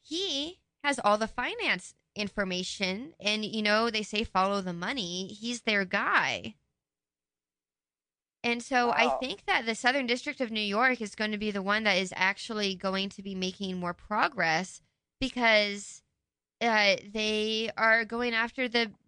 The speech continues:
Speaker 1: business side of all of this.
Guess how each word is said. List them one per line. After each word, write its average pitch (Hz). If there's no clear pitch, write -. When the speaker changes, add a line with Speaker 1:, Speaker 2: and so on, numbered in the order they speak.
Speaker 1:
business 285
side 180
of 175
all 170
of 170
this. 165